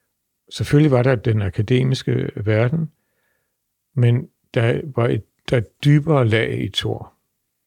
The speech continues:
at, øh, og det k-,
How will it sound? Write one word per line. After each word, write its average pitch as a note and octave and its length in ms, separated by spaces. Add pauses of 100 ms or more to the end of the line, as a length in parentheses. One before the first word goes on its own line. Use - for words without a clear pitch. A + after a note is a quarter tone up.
(960)
at, A2 360 (200)
øh, G2 320 (1300)
og G2+ 80 (120)
det A2+ 100 (180)
k-, - 120